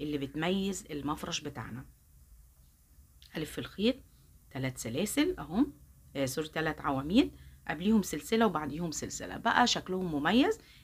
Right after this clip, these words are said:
هاجي في الأول وهشتغل فردي، التاني فردي،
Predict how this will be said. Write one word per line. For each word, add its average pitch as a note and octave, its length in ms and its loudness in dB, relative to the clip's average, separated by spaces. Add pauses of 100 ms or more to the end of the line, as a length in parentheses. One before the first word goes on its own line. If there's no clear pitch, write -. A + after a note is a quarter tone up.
(120)
هاجي D3 220 -6
في - 100 -8
الأول G3 500 2 (440)
وهشتغل D#3+ 720 -4 (800)
فردي، F#3 600 2 (440)
التاني D#3 500 -2
فردي، D3 560 -6